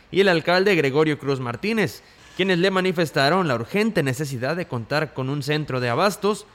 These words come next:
Durante su gira de trabajo por esta demarcación, el titular del Ejecutivo señaló que para el próximo mes de diciembre se entregará al municipio tres punto cinco millones de pesos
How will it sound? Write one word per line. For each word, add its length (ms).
Durante 300
su 140
gira 220
de 100
trabajo 500
por 160
esta 240
demarcación, 720
el 80
titular 400
del 160
Ejecutivo 680
señaló 420
que 120
para 180
el 80
próximo 420
mes 200
de 100
diciembre 500
se 100
entregará 480
al 120
municipio 580
tres 180
punto 320
cinco 440
millones 400
de 100
pesos 500